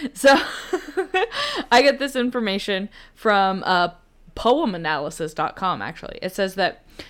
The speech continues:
the word bandwagon originated in the nineteenth century in the United States as a name for a wagon that carried a circus band.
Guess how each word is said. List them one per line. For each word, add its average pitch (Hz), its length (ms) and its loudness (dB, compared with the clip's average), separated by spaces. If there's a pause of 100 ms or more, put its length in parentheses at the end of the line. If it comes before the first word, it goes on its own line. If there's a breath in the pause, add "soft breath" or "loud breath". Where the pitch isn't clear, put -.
(120 loud breath)
the 214 120 4
word 214 520 2
bandwagon 180 880 0
originated 190 760 0
in 180 80 -10
the 185 80 -6
nineteenth 190 560 -6
century 175 540 -2
in 175 180 -6
the 175 80 -4
United 170 440 -4
States - 560 -6
as 180 160 -4
a 175 80 -4
name 180 380 -4
for 208 200 0
a 190 100 2
wagon 180 480 0
that - 160 -10
carried 165 360 -2
a 233 80 0
circus 370 360 -4
band. 107 400 -6